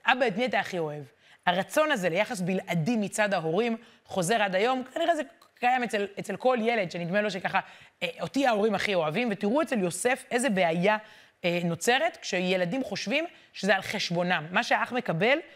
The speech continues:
זה על חשבוני. בתלמוד כתוב, ממש כאיזושהי הוראה חינוכית, "לעולם אל ישנה אדם בנו בין הבנים", שהוא לא ישנה, הוא לא יעדיף את היחס. "אל תיתן יחס מועדף לבן אחד, שבשביל שנתן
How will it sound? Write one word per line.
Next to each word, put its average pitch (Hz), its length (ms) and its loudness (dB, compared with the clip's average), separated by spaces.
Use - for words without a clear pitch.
זה 185 180 2
על 180 80 0
חשבוני. 160 440 -6
בתלמוד 247 460 0
כתוב, 165 340 -6
ממש 220 220 -2
כאיזושהי 214 560 -6
הוראה 214 320 2
חינוכית, 226 540 -6
"לעולם 226 600 2
אל 262 140 2
ישנה 247 380 0
אדם 220 460 0
בנו 196 360 0
בין 208 180 0
הבנים", 180 340 0
שהוא 185 120 -6
לא 285 60 0
ישנה, 247 380 -2
הוא 214 100 2
לא 262 60 2
יעדיף 240 640 -2
את 202 120 -2
היחס. 196 520 -2
"אל 311 200 2
תיתן 247 300 -2
יחס 247 280 -2
מועדף 190 400 2
לבן 175 280 0
אחד, 143 340 -2
שבשביל 254 800 0
שנתן 240 600 0